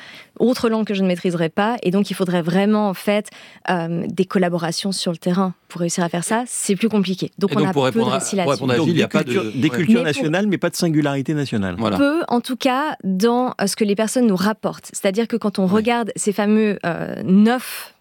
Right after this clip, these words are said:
Speaker 1: types de trahison, en fait, sur lesquels on va pouvoir revenir, je pense, c'est les mêmes types de récits, les mêmes neuf catégories qui ressortent dans toutes les cultures qu'on a pu considérer.
Speaker 2: C'est
Speaker 1: Où
Speaker 2: quoi, par exemple, un type de trahison ? Dites-nous, parce que,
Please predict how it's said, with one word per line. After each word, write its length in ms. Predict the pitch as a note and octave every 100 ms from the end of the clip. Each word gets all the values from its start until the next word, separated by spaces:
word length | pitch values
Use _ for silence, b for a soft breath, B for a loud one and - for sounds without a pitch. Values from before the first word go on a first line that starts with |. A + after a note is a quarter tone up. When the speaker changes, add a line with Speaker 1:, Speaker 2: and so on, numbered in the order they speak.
| _ _ _ - - - - -
Speaker 1:
types 300 | - B3+ - F#3+
de 120 | F#3+
trahison, 400 | - F#3 F3+ A#3
en 40 | D4
fait, 120 | A3+ -
sur 100 | D#3+
lesquels 200 | E3+ F3+
on 40 |
va 40 | F#3
pouvoir 260 | - F3
revenir, 320 | G#3+ F3+ G3
je 100 | F#3
pense, 280 | F#3 A#3 C#4+ - B B B B
c'est 160 | -
les 100 | A#3+
mêmes 280 | A#3+ B3 C#4+
types 200 | - B3+
de 80 | A3
récits, 480 | G#3+ G3+ - A3+ C#4+ -
les 100 | G3
mêmes 300 | G#3 A3+ A3+
neuf 240 | A#3+ -
catégories 500 | G#3+ G#3 G3 G3 A3+
qui 140 | -
ressortent 520 | F3+ F#3+ G#3 - A3+ G3+
dans 200 | G#3 G#3+
toutes 200 | G3 -
les 80 |
cultures 520 | F3+ F3 - G3+ F#3 _
qu'on 180 | - F#3+
a 80 | F#3
pu 140 | -
considérer. 640 | F#3+ F3+ - E3+ F3 A3 D#4+ B B B B B
Speaker 2:
C'est 140 | A#3+ C4+
Speaker 1:
Où 40 |
Speaker 2:
quoi, 100 | G3+
par 120 | E3
exemple, 260 | B2 C#3 A#2
un 60 | G#2
type 160 | A2
de 120 | G#2+
trahison ? 380 | G2+ A#2 G2+ A#2
Dites-nous, 380 | A#2 G#2+ C3 E3
parce 160 | B2
que, 120 | -